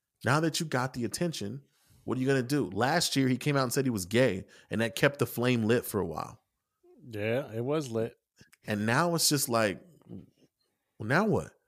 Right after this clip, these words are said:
Speaker 1: Well, you're not ready. You wasn't ready for this.
Speaker 2: No, and he's still young as shit too.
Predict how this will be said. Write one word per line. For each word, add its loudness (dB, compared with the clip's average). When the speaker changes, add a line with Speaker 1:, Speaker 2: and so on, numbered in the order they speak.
Speaker 1:
Well, 0
you're 4
not 2
ready. 4
You 0
wasn't 2
ready 2
for -6
this. -8
Speaker 2:
No, -2
and -2
he's -2
still 0
young 2
as -2
shit -2
too. -4